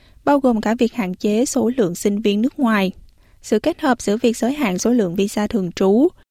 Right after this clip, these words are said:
các quy định nghiêm ngặt hơn về visa sinh viên, các chính sách di cư tay nghề cao được nhắm mục tiêu cụ thể hơn và các biện pháp tăng cường tuân thủ cho thấy nỗ lực của chính phủ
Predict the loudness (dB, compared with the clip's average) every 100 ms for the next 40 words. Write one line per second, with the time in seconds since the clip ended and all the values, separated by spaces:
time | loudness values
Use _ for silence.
0 | _ -8 -6 0 2 2 2 0 0 -4
1 | -4 -2 0 2 0 0 -2 -2 -2 -2
2 | 2 2 2 0 _ _ _ -6 -6 -2
3 | -2 -2 -4 -2 -2 2 0 0 0 0
4 | -2 -2 0 2 2 0 0 -2 0 0
5 | -2 0 0 2 -2 0 0 2 2 2
6 | 0 _ _ _ -2 -2 0 -2 -2 -2
7 | -2 -2 -2 -2 2 2 2 0 -2 0
8 | 0 0 -2 -2 0 0 2 2 2 2
9 | 0 0 0 0 2 4 2